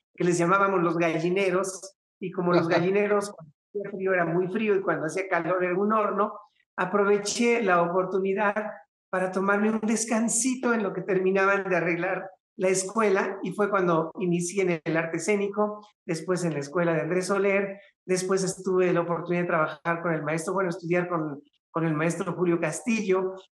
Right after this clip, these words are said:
Speaker 1: el gran maestro, eh, cursos con actores como Héctor Mendoza, y toda la vida, y después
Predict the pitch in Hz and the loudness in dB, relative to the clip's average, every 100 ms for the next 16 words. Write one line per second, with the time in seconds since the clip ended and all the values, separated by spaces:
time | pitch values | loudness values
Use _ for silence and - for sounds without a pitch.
0 | _ 165 165 180 175 170 180 196 196 196 | _ -10 -2 0 2 0 2 0 0 0
1 | 185 190 - - - 180 175 196 185 185 | 0 -4 -12 -20 -4 -2 0 0 0 0
2 | 175 175 165 160 156 156 147 147 143 156 | -2 -4 -2 -4 -6 -8 -10 -10 -6 -8
3 | - 185 175 - 170 165 185 160 156 156 | -2 -2 -2 -2 -4 -2 -2 -2 -2 0
4 | 214 214 - 208 226 214 - - - 202 | 0 0 -2 -2 -2 -4 -14 -20 -4 -2
5 | 202 247 269 240 262 277 185 175 - 233 | 0 2 2 2 2 2 2 0 0 0
6 | 247 - | 0 -2